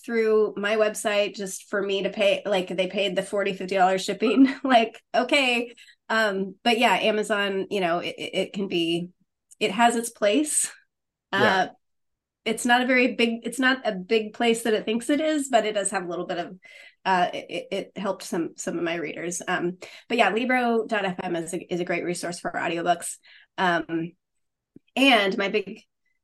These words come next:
Speaker 1: exciting news I wanted to share about my book is that there is an audiobook coming for
Speaker 2: Hey,
Speaker 1: Dear
Speaker 2: oh, that's
Speaker 1: Sylvia,
Speaker 2: wonderful.
Speaker 1: Love, Jane. Yeah, I had a, um, uh, an audiobook narrator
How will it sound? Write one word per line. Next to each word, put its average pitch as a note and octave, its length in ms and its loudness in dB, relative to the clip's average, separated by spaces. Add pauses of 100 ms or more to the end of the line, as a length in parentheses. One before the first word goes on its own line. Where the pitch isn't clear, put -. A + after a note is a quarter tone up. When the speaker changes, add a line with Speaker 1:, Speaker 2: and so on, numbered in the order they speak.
(160)
Speaker 1:
exciting G#3 480 2
news F#3+ 200 4
I F3 100 2
wanted F3 140 2
to F3 60 -6
share E3+ 220 -2
about D#3+ 160 0
my E3+ 100 0
book F3+ 340 4 (200)
is F#3 100 -4
that F3 280 0 (720)
there F#3 260 0
is C#4+ 260 2
an C4 100 2
audiobook G3 460 2
coming E3+ 580 -2 (260)
for - 140 -4
Speaker 2:
Hey, G#3+ 60 -2
Speaker 1:
Dear F#3 140 2 (140)
Speaker 2:
oh, C#3 140 4
that's C#3 180 2
Speaker 1:
Sylvia, - 160 2
Speaker 2:
wonderful. F3 280 2 (100)
Speaker 1:
Love, G3 240 0
Jane. F3 460 -2 (280)
Yeah, G#3 200 6
I F#3+ 240 6
had F#3+ 180 2
a, G3 220 2
um, F3+ 540 0 (520)
uh, G3 40 -4
an F#3+ 420 2
audiobook G#3+ 420 0
narrator F#3 800 -2